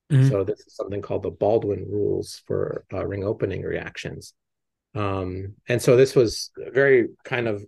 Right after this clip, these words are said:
Speaker 2: exciting because not only did it, was it doing something that didn't normally do, but it also ended up giving the same structure as those,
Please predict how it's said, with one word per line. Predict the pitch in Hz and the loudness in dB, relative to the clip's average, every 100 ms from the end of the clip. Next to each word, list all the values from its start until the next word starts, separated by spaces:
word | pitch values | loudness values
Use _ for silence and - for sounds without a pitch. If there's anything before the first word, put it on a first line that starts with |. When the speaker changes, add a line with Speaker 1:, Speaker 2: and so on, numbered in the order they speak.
| _ | _
Speaker 2:
exciting | - - 135 202 180 | -10 -2 2 4 4
because | 117 - 110 | 2 0 0
not | 110 107 | 0 0
only | 135 165 131 | 2 2 0
did | 110 | 0
it, | 107 104 - | 0 -2 -4
was | 113 | -6
it | 101 - | -4 0
doing | 131 131 | 0 0
something | - 127 120 113 | -4 -6 -4 -2
that | 101 - - | -4 -4 -4
didn't | 127 110 | -4 -4
normally | 104 143 151 104 | 0 2 2 2
do, | 98 190 135 113 - _ _ - | 2 2 2 0 -6 _ _ -6
but | 117 | 0
it | 120 | 4
also | 175 202 180 | 4 4 2
ended | 135 127 | 2 0
up | 123 - | 0 -2
giving | - 131 139 117 | 0 0 0 -2
the | 113 | -6
same | - 131 131 | -6 -4 -4
structure | - 151 196 - 120 113 113 _ _ - | -4 -4 -4 -2 0 0 -6 _ _ -8
as | 113 113 | -4 -2
those, | 127 120 113 | 0 0 -2